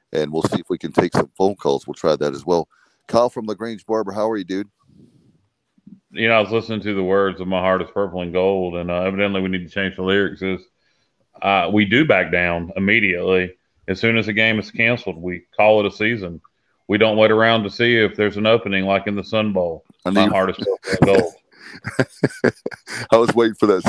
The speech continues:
Speaker 1: song, the intro. I was like, "Kyle is gonna," as soon as I knew it, I knew it. What's up, Bubba Rosenbaum? How you doing, man?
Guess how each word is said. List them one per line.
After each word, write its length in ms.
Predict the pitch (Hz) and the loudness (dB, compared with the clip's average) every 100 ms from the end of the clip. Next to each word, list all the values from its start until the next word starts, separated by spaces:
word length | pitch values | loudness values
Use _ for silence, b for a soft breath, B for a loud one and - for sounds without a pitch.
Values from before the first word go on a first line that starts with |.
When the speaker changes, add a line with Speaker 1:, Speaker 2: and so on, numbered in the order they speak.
| 117 | 0
Speaker 1:
song, 280 | 104 98 92 | 0 0 -2
the 120 | 92 | -6
intro. 360 | 92 98 85 | -6 -2 0
I 40 | 80 | 0
was 160 | 80 | -2
like, 160 | - 80 | -6 -4
"Kyle 320 | - 98 98 | -2 0 0
is 120 | 92 | -4
gonna," 300 | 85 92 82 - 113 | -8 -10 -10 -10 -12
as 60 | |
soon 200 | - 117 | -8 -8
as 120 | 104 - | -8 -8
I 60 | 110 | -6
knew 340 | 107 107 123 | -6 -6 -6
it, 100 | - - _ _ _ _ - | -6 -10 _ _ _ _ -18
I 60 | 98 | -14
knew 180 | 101 | -10
it. 80 | 95 | -6
What's 220 | 95 110 | -4 -4
up, 120 | 120 104 | -4 -4
Bubba 200 | 113 101 | -4 -2
Rosenbaum? 580 | 104 104 101 104 101 | -4 -4 -6 -6 -6
How 120 | 101 107 | -4 -6
you 120 | 104 | -6
doing, 220 | 110 98 | -8 -8
man? 200 | 92 95 | -8 -10